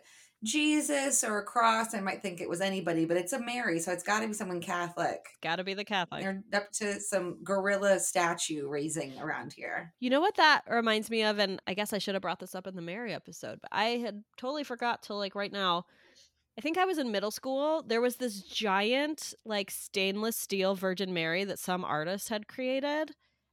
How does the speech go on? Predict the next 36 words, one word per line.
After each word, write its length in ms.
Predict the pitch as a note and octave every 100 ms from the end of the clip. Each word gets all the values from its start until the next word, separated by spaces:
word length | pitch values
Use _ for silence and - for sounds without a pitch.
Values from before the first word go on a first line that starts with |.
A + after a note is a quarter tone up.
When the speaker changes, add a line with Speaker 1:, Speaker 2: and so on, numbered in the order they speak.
| -
Speaker 2:
And 140 | G#3+
it 140 | G#3+ -
was 240 | A3 G#3+
touring 880 | - - C4 D4 A#3+ E3+ E3 D#3+ E3
Catholic 500 | - G3 G3+ - G3
churches 520 | - G#3 C#4+ F#3+ D3+
around 600 | D#3 D#3 D#3+ D#3 D#3+ D#3+ -
our 560 | D3+ D#3+ D#3+ D#3+ E3+ - -
Speaker 1:
Oh. 600 | F#3 G4+ C5+ D3 - - -
Speaker 2:
around 320 | F#3 F#3+ F#3+ F#3
our 240 | F3 E3
neighborhood. 680 | D#3+ F3 G3+ C4 F#3+ C3+ B2+
And 340 | - F3+ E3+ -
so 180 | G#3+ G3
it 60 |
was 120 | D#3+
like, 160 | F#3+ F3+ -
"Oh 80 |
my 120 | G#3+ G#3+
gosh, 220 | G3+ F3
big 280 | F#3+ G3+ F3
deal! 380 | G3+ F3+ E3
Like, 240 | E3+ F3 - F3 _ _
the 240 | G#3 F#3+ F3+ -
such 320 | - A3 A#3+
and 120 | G3+
such 220 | G#3 F#3+
Virgin 320 | G3 F#3+ F#3+
Mary 320 | F3+ G3 F#3+ F3
is 120 | D3
coming 240 | G3+ G3
to 80 | G3
Queen 160 | - F#3
of 60 |
Martyrs." 360 | F3+ F#3 D#3 D3+
And 240 | - F3+